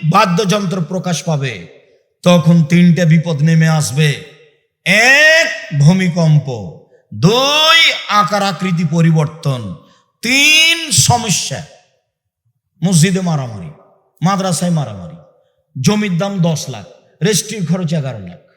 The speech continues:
মানে বেহিসাবে, এগুলো না বেহিসাব, হিসাব ছাড়াই। জমি কিনলাম আমি এই টাকা দিয়ে, ওইরকমই টাকা দিব সরকারের ঘরে, এ আবার কোন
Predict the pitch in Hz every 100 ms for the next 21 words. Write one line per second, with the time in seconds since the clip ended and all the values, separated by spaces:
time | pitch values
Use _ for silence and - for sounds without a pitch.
0 | _ _ _ _ _ _ _ _ _ _
1 | _ _ _ _ _ _ 285 294 302 _
2 | _ - 320 330 285 302 269 277 170 170
3 | 120 123 - 226 605 719 359 226 233 196
4 | 165 165 147 170 165 151 135 131 110 151
5 | _ _ _ _ _ _ _ _ _ _
6 | _ _ _ _ _ _ 113 123 262 294
7 | 302 277 285 277 269 254 233 220 196 190
8 | - 220 226 226 220 208 185 180 175 180
9 | 233 277 226 302 302 254 254 262 233 240
10 | 240 214 180 214 170 202 196 170 170 185
11 | 202 220 226 208 156 190